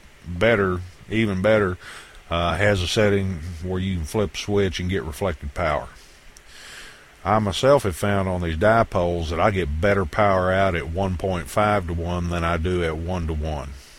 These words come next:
And I'm sure some of you guys listening out there may be able to confirm that. But if you cut it a little bit long, then you can go in, key the radio,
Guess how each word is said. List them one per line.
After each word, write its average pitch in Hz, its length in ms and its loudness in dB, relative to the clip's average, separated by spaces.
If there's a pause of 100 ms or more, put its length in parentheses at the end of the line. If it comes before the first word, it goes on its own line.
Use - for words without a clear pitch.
(800)
And 80 640 -2
I'm 80 460 -4
sure 87 560 -4 (260)
some 110 240 -2
of 98 60 0
you 92 100 -2
guys 92 340 2
listening 90 380 -2
out 90 220 -4
there 92 120 -2
may 92 220 -2
be 87 140 0
able 82 220 -2
to 71 60 -8
confirm 90 460 -4
that. 82 300 -2 (960)
But 90 480 -2 (640)
if 90 220 -4
you 87 100 -4
cut 120 300 4
it 95 140 0
a 82 80 -2
little 113 300 2
bit 110 180 4
long, 95 580 0 (240)
then 98 180 0
you 113 140 0
can 107 160 -4
go 101 260 4
in, 90 360 -2 (220)
key 123 260 2
the 113 100 2
radio, 82 680 0